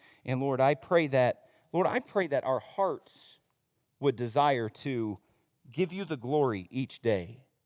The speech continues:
that we would desire to give you the dominion, the right to rule, allow you to rule and to govern in our lives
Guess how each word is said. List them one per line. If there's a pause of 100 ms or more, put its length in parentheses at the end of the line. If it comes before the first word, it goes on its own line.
(220)
that
we
would
desire
to
give
you
the
dominion, (200)
the
right
to
rule, (340)
allow
you
to
rule
and
to
govern
in
our
lives